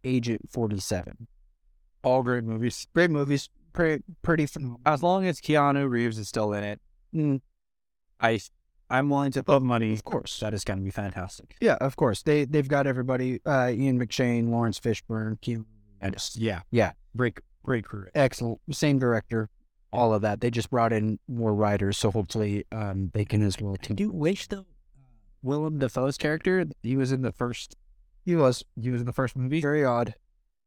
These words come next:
Speaker 2: He was very odd, but I, I do love Willem Dafoe.
Speaker 1: He ain't coming back, though. He killed him.
Speaker 2: Well, he's dead. Yeah.
Speaker 1: Yeah, you can't, can't come
Speaker 2: Wish.
Speaker 1: back.
Speaker 2: Wish.
Speaker 1: Uh, so then, Viva Empire, uh,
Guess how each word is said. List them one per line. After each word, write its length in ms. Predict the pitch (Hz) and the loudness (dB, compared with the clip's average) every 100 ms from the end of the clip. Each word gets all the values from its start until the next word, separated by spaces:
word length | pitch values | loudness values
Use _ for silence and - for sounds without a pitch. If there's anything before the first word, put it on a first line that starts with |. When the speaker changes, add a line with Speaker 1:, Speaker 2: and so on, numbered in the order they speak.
| _ - | _ -6
Speaker 2:
He 80 | 139 | -2
was 160 | 202 | 0
very 220 | 190 175 147 | 2 2 4
odd, 240 | 165 143 | 0 0
but 180 | 127 123 | -2 2
I, 140 | 135 135 | 0 0
I 120 | - | -4
do 160 | 123 165 | 2 2
love 180 | 185 151 | 2 2
Willem 240 | 143 147 | 2 2
Dafoe. 340 | 123 135 135 - _ _ _ _ | -2 0 -2 -2 _ _ _ _
Speaker 1:
He 160 | - 196 | 0 2
ain't 180 | 226 214 | 2 2
coming 200 | 233 220 | -2 -4
back, 200 | - 349 131 | -8 -12 -4
though. 120 | 120 | -2
He 60 | 123 | 0
killed 240 | 202 214 | 2 2
him. 60 | 127 | 2
Speaker 2:
Well, 80 | 170 | 0
he's 100 | 131 | 4
dead. 200 | 160 123 - | 4 4 -6
Yeah. 160 | 117 101 | -12 2
Speaker 1:
Yeah, 220 | 196 104 120 - | 4 4 -4 -4
you 120 | 180 | 0
can't, 300 | 202 165 - _ | 2 0 -2 _
can't 180 | - 127 | -2 0
come 140 | 127 117 | 0 0
Speaker 2:
Wish. 320 | 110 - 110 | -2 -4 -8
Speaker 1:
back. 80 | 110 123 - | -8 -10 -8
Speaker 2:
Wish. 420 | 120 113 - - _ - - - | -6 -6 -10 -20 _ -20 -20 -8
Speaker 1:
Uh, 360 | 165 160 160 147 | -4 -2 -2 0
so 180 | 180 | 2
then, 320 | 170 180 160 - _ - | 2 2 0 -4 _ -20
Viva 580 | 156 147 233 247 226 180 _ - | -6 0 2 2 -2 -12 _ -2
Empire, 640 | 196 214 - 127 110 117 151 _ _ _ _ _ _ _ _ _ _ - 156 | 2 4 4 0 2 -2 -4 _ _ _ _ _ _ _ _ _ _ -10 -4
uh, 360 | 147 139 135 | 0 2 0